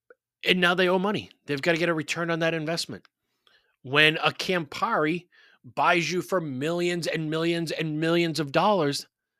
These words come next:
they don't expect your brand to just sit on the shelf. But it is.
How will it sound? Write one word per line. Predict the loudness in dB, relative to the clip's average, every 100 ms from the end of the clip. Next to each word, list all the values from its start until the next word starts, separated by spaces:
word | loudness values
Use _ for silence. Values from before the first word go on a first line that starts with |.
| _ _ _ _ _ -6
they | -2
don't | 0 -2
expect | -2 -6 -4 -4
your |
brand | -4 -4 -4 -4
to | -8
just | -6 -2
sit | 0 0 -2 _ -8
on | -6
the | -6
shelf. | -6 -6 -6 -8 -10 -16 -20 -20 _ _ _ _ _ _ _ _ _ _ _ _ _ _ _
But | -2 2
it |
is. | 2 0 -4 -10